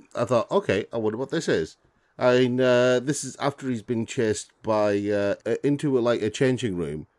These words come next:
by a, a s-, a director who looks like Steven Spielberg morphed in, who's turned into some kind of alien dragon type creature, and a bunch of press and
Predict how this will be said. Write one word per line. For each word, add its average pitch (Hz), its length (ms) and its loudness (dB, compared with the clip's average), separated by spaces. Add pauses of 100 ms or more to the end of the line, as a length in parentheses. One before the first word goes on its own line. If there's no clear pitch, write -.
(380)
by 101 800 2 (100)
a, 104 140 -4 (440)
a 113 60 -4 (120)
s-, - 420 -8 (600)
a 120 80 0
director 147 440 0
who 147 100 -2
looks 151 200 0
like 135 140 0
Steven 131 400 -2
Spielberg 120 540 0
morphed 110 320 -2
in, 107 260 -4
who's 107 220 -8
turned 107 300 -2
into 101 240 -8
some 101 220 -8
kind 98 200 -4
of 95 140 -6
alien 92 380 -4
dragon 87 340 -6
type 87 220 -10
creature, 85 440 -10 (640)
and 95 260 -4
a 90 40 -4
bunch 98 280 -4
of - 180 -16
press - 580 -4
and 87 420 -6